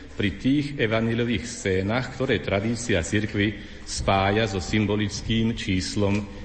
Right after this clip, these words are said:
jej bolesti. Ale aj dnes,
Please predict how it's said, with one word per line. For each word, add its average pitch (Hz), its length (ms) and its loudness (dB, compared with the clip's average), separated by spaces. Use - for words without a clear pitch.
jej 90 160 4
bolesti. 90 800 0
Ale 113 240 4
aj 98 240 4
dnes, 123 480 0